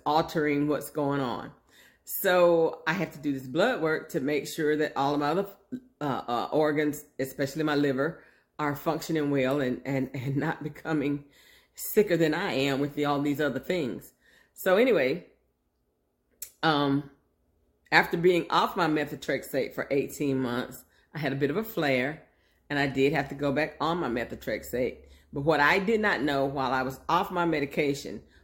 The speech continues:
although I was not in pain, the rheumatoid was still doing what rheumatoid does. And the inflammation was there. And we'll talk about inflammation later. Um, and so on my hand, I started having a problem where,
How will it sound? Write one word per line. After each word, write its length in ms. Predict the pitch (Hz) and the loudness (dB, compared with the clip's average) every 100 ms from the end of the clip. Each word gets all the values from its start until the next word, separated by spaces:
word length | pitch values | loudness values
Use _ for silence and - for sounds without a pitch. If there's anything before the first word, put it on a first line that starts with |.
| _ - | _ 2
although 380 | 160 165 180 | 4 4 2
I 120 | 226 208 | 0 0
was 180 | 170 | -2
not 300 | 170 170 156 | -2 0 0
in 140 | 147 131 - - | -2 -6 -10 -6
pain, 640 | 190 175 135 127 131 - - - - - | -2 0 0 -2 -4 -8 -12 -10 -10 -6
the 360 | 147 143 135 127 | 0 2 2 0
rheumatoid 720 | 131 180 180 143 156 135 120 | 0 2 2 0 0 2 0
was 140 | 131 | -4
still 260 | - 143 131 | -2 0 0
doing 320 | 127 135 131 | 0 0 0
what 140 | 120 | -2
rheumatoid 720 | 107 139 117 - 131 113 - | -2 -2 -2 -4 -4 -4 -4
does. 560 | - 98 - 73 - - - - - - | -4 -2 -4 -8 -12 -18 -20 -20 -18 -4
And 160 | 135 127 | 0 0
the 100 | - | 0
inflammation 720 | 156 165 151 147 143 - 165 | -2 0 0 2 0 0 0
was 220 | 143 127 | -2 -2
there. 520 | 123 113 104 117 - - | -2 0 0 -4 -8 -10
And 180 | 123 127 | -6 -2
we'll 120 | 131 | -2
talk 240 | 151 147 | 0 -2
about 200 | 135 139 | 0 -2
inflammation 600 | 139 135 139 131 127 120 | -2 -4 -2 -2 -2 -4
later. 320 | 113 110 131 165 _ _ _ _ _ _ | -2 -2 -4 -8 _ _ _ _ _ _
Um, 520 | 147 143 135 127 135 - _ _ _ _ _ _ _ _ - | -2 0 0 -2 -6 -12 _ _ _ _ _ _ _ _ -4
and 260 | 156 151 156 | 0 2 0
so 420 | - 170 151 - | 0 2 2 0
on 100 | 160 | 0
my 120 | 135 | 0
hand, 460 | 135 170 226 190 143 | 0 2 2 2 2
I 60 | 139 | 0
started 440 | - 147 143 120 | 0 -2 0 -2
having 280 | 135 127 127 | -4 -4 -4
a 60 | |
problem 480 | - 170 143 135 139 | -4 -2 0 0 0
where, 480 | 139 131 127 127 - | 0 2 2 0 -6